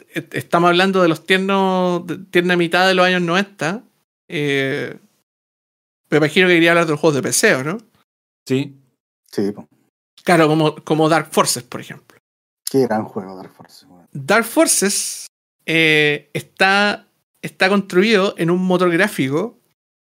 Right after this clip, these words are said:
Speaker 1: que, eh, que LucasArts le copió a, a tres D Realms.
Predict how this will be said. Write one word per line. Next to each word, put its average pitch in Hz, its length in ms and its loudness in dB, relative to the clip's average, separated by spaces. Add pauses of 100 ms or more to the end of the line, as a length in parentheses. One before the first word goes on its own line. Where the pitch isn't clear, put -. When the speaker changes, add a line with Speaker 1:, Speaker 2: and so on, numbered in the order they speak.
(200)
Speaker 1:
que, 156 680 0
eh, 139 1000 -2 (360)
que 147 200 -2
LucasArts 185 420 0
le 180 100 0
copió 185 380 2
a, 175 440 2 (140)
a 160 120 -12
tres 160 180 -4
D 165 80 0
Realms. 170 420 -2